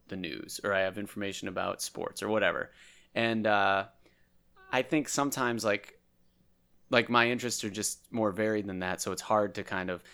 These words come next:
like, if someone were to go to my Twitter page, um, there's stuff about music. There's, like,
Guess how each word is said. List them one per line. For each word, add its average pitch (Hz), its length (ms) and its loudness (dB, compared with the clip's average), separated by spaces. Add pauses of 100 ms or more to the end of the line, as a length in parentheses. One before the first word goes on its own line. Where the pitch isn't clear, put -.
(140)
like, 127 100 4
if 135 80 -2
someone 175 200 6
were 135 80 4
to 123 60 2
go 127 120 4
to 120 60 0
my 110 120 0
Twitter 120 300 0
page, 95 500 -4 (340)
um, 98 380 2 (200)
there's 117 200 0
stuff 113 200 2
about 104 240 2
music. 139 520 0
There's, 110 180 -4
like, 98 280 0